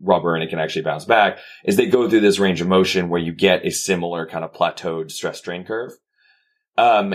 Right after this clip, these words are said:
and so we kind of knew that this very high level behavior is something that can be achieved with a structure that looks like that. But we had to really carefully tune that, that,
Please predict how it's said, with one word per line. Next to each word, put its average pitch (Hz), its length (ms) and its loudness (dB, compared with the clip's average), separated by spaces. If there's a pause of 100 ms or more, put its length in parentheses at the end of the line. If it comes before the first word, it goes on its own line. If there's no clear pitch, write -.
and 117 200 0
so 113 160 2
we 151 640 0
kind 127 180 2
of 117 80 -4
knew 185 280 2
that 151 200 0
this 113 180 0
very 98 300 -4 (120)
high 92 260 0
level 110 320 2
behavior 101 680 0
is 98 140 -2
something 107 300 -2
that - 180 -4
can 117 260 -4
be 98 140 -2
achieved 92 440 -6
with 92 220 -2
a 82 60 -8
structure 87 400 -4
that 78 140 -10
looks 123 220 2
like 92 180 -2
that. 82 320 0 (540)
But 123 380 4
we 107 140 -6
had 127 200 2
to 113 280 -4
really 95 180 0
carefully 101 480 0
tune 117 460 -6
that, 92 420 -2
that, 95 400 0